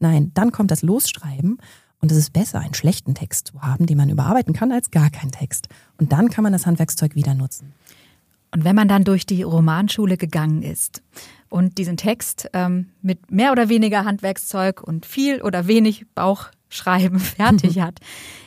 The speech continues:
Speaker 2: wie sieht das dann aus? Helft ihr dann auch bei der Verlagssuche oder hat man dann quasi den Text in der Hand und, ja, ist auf sich gestellt?
Speaker 1: Also bei uns ist das letzte Modul unserer Ausbildung zum Romanautor ist eben genau Marketing und die Frage Verlag oder Self-Publishing. Da geben wir Unterstützung eben dabei zu entscheiden,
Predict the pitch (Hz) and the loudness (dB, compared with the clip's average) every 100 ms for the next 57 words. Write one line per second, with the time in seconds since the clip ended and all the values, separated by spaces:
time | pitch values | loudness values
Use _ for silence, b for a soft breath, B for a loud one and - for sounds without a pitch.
0 | B 220 233 240 233 226 220 208 170 - | B 0 2 2 2 0 0 -2 -2 -2
1 | 165 190 - 190 170 175 165 160 - 165 | 2 0 2 -2 0 -2 -4 -4 -4 -2
2 | 185 269 - - 285 - 277 - 208 202 | 0 0 -2 -4 -4 0 0 0 0 2
3 | 190 185 185 180 175 170 - 175 170 175 | 0 -2 0 0 2 0 0 -2 -2 -4
4 | 175 170 - 170 160 160 165 165 - 165 | -4 -6 -4 -2 -2 0 -2 -2 -4 -4
5 | 160 - - - 175 - 170 175 - 165 | -4 -6 -6 -6 -4 -4 -4 -6 -8 -8
6 | - - - b b b 156 151 - 175 | -10 -12 -16 b b b -2 0 0 2
7 | 170 - 165 - 156 170 - 160 156 165 | 2 0 0 0 0 -2 0 0 2 2
8 | - 156 139 - - 156 147 151 147 143 | 2 0 0 0 0 0 0 0 0 0
9 | 180 185 170 170 - B B 180 - - | 0 -2 0 0 -2 B B -2 -2 -4
10 | _ 156 156 147 139 143 - 147 143 147 | _ -2 0 0 0 0 0 0 0 0
11 | 156 - 160 160 151 147 - 147 151 147 | -2 -2 -2 -2 -2 -2 -2 0 0 -2
12 | - 143 143 143 - 147 139 139 - 123 | 0 2 2 0 -2 -2 0 -2 -4 -6
13 | 135 - - 101 151 151 160 160 - 151 | -4 -6 -6 -4 -2 2 2 2 0 -2
14 | - - - 180 - 160 160 151 147 151 | -2 -2 0 -2 0 0 2 0 0 0
15 | 156 - 147 147 160 165 | 0 -4 -2 0 0 0